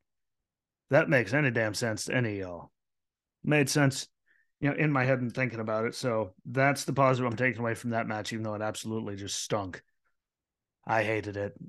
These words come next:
Again, you could have loved it. Tell me, there's comment section everywhere, there's voice messages on Anchor. You can tell me all about it. I just didn't like it.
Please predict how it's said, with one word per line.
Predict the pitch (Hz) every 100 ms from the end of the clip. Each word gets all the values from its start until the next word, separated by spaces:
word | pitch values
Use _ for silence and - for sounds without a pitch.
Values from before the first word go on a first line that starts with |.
| 135
Again, | 113 110 95
you | 101
could | 110 104
have | 95
loved | 107 92
it. | 107 - _ -
Tell | 117
me, | 113 104
there's | 107
comment | - 120 104 98
section | 120 107 117
everywhere, | 107 110 107
there's | 104
voice | 104 110 -
messages | 107 - 107 107
on | 104 101
Anchor. | 104 98
You | 95
can | 98
tell | - 110
me | 110
all | 107
about | 117 135
it. | - -
I | 104
just | 107 - _ - - _ _ -
didn't | 156 160
like | 165
it. | 107